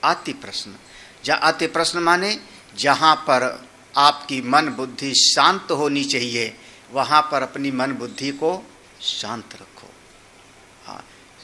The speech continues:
सारी, सारे नाम रूप कहाँ स्थित हैं? बोले मिट्टी में, पृथ्वी में। मिट्टी कहाँ स्थित है गुरुजी? बोले जल में। जल कहाँ स्थित है?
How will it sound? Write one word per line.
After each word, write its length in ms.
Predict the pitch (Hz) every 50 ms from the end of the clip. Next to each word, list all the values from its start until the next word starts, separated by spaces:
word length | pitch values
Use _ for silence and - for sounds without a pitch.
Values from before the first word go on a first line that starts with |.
| - -
सारी, 440 | - - 143 147 151 147 156 156 - - - - - -
सारे 380 | - - 143 143 151 160 160
नाम 260 | 156 151 147 151 151
रूप 220 | 151 151 156 151 -
कहाँ 260 | 165 151 156 170 175
स्थित 280 | 165 - - 175 170 -
हैं? 280 | 165 170 170 175 175 - - - - - - 101
बोले 340 | 110 110 107 113 117 - - - - - -
मिट्टी 360 | 117 120 120 - - 151 151
में, 240 | 151 160 165 165 -
पृथ्वी 340 | 139 110 - 120 113 131 135
में। 180 | 135 147 175 - - - - - - - - - - - -
मिट्टी 280 | 127 131 - - 185
कहाँ 280 | 180 - 180 165 185 185
स्थित 300 | 175 - - 185 180 -
है 340 | 175 175 175 180 180 175 170
गुरुजी? 400 | 160 170 175 175 175 165 180 180 180 180 - - - - - - - - -
बोले 140 | 104 98 101
जल 260 | 95 95 117 127 135
में। 200 | 143 147 156 - - - - - - - - -
जल 200 | 110 139 151 180
कहाँ 340 | 185 - 165 165 175 180 180
स्थित 280 | 175 - - 180 175
है? 340 | 165 165 165 175 175 180 185